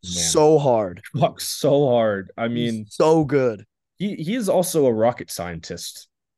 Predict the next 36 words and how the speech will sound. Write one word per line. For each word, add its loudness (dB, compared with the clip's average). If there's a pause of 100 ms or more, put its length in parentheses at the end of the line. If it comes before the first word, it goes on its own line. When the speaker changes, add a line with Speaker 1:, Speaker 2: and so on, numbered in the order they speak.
(100)
Speaker 1:
He -4
is. -6 (160)
Yes, 0
he -2
Speaker 2:
Um, -4
Speaker 1:
is. -16
Speaker 2:
fun -10
fact -2
about -4
Josh -2
Dobbs, -4
he, -4
he -10 (600)
co-, 2 (100)
co-N -2
F -8
L -2
player, -6 (600)
um, -8
also -2
s-, -10 (240)
part-time -6
rocket -6
scientist. -14
Speaker 1:
He's -14
a -2
Speaker 2:
So 0
Speaker 1:
genius. -8
He's -8
a -10
genius. -10
Speaker 2:
he's -4
literally 0
the -2
man, -4 (200)
and -6